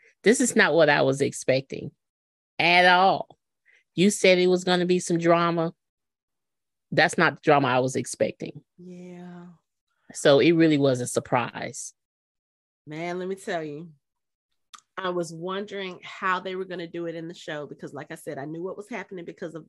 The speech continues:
Speaker 2: because I've read that part in the book. And they didn't disappoint. Like,
Speaker 1: Nope.
Speaker 2: when I say she played this role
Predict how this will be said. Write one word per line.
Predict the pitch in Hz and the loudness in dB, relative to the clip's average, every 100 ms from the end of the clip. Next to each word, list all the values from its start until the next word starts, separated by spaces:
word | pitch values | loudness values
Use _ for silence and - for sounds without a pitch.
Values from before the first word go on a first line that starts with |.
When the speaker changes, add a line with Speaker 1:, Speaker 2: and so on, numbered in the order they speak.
| _ | _
Speaker 2:
because | 175 170 165 | -20 -14 -10
I've | 151 | -10
read | 165 165 | -10 -12
that | 170 175 | -14 -14
part | 170 156 | -14 -12
in | |
the | 151 | -14
book. | 160 147 - _ _ _ _ _ _ _ _ _ _ _ | -12 -12 -12 _ _ _ _ _ _ _ _ _ _ _
And | 190 196 175 175 165 160 156 160 _ _ _ _ _ _ _ | -8 -6 -6 -8 -8 -8 -10 -14 _ _ _ _ _ _ _
they | 165 214 381 | -10 -4 -2
didn't | 453 403 | -2 -4
disappoint. | 370 - 233 294 185 - _ _ _ _ _ _ _ _ _ _ _ _ _ _ _ _ | -8 -8 -14 -10 -10 -12 _ _ _ _ _ _ _ _ _ _ _ _ _ _ _ _
Like, | 196 214 196 175 | -8 -4 -2 -2
Speaker 1:
Nope. | 196 - _ _ _ _ _ _ _ | -4 -10 _ _ _ _ _ _ _
Speaker 2:
when | 190 214 | -8 -4
I | 247 | -2
say | 403 339 262 | -4 -4 -6
she | - 381 | -6 -8
played | 381 311 285 | -6 -6 -6
this | 247 233 | -6 -8
role | 180 202 214 220 233 262 | -8 -6 -4 -4 -6 -8